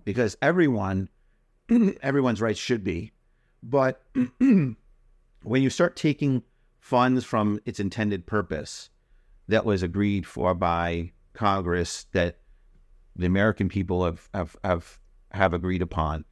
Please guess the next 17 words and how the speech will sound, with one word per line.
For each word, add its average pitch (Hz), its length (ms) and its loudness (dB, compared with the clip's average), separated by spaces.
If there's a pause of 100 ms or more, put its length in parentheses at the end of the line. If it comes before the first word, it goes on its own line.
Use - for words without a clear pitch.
(380)
and 113 400 2
they're 131 320 4
thinking 87 580 -2 (140)
that 92 320 0
we 98 180 -2
are 92 160 0
preserving 95 800 0
religious 92 440 0
freedom, 87 400 0
which 82 200 -4
is 80 180 -4
a 82 300 -2 (2000)
founding 98 300 2
principle 87 320 -2
of 78 60 -2
our 76 80 -2
country, 85 420 -2